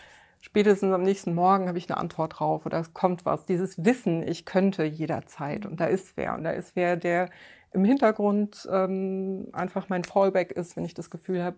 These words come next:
„Oh, ich brauch mal wen, den ich jetzt meinen Frust drüber sage, dass mal was irgendwie nicht so super funktioniert hat.“ Oder ich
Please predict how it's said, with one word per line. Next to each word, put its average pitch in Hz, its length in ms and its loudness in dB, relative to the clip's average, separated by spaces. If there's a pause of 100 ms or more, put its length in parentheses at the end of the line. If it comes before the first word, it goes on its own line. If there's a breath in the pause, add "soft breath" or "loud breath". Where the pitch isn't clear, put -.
(120)
„Oh, 156 200 -8
ich - 160 -16
brauch - 240 -8
mal 165 160 -4
wen, 170 520 -6
den 175 140 -4
ich 175 140 -8
jetzt 170 240 -8
meinen 180 400 -4
Frust - 440 -6 (100)
drüber 165 500 6 (640 loud breath)
sage, 185 320 10
dass 185 200 0
mal 190 160 2
was 185 200 4
irgendwie 196 300 -2
nicht 214 240 0
so 170 280 2
super 165 280 -6
funktioniert 165 640 -6
hat.“ 160 200 -2
Oder - 200 -4
ich 170 160 -6